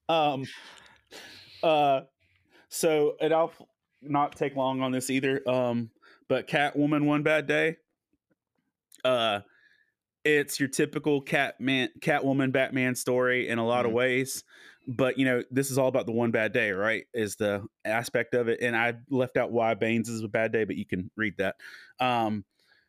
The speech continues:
Speaker 1: so Catwoman is, uh, this is, involves Catwoman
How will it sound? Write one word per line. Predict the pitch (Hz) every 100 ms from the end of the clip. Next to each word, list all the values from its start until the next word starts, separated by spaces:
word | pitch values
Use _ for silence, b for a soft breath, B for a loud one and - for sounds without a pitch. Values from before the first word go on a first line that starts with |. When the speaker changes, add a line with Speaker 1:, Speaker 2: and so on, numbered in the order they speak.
| _ B B B B B _ B B B _ _ _ -
Speaker 1:
so | - 175 143 135 127 -
Catwoman | - 151 160 151 151 135
is, | 123 117 -
uh, | 131 120 117 110 110 104 _ _ _ _ _ _ _ _ _ -
this | 135 165
is, | 165 143 -
involves | 143 127 131 131 120
Catwoman | - 147 151 143 139 127 120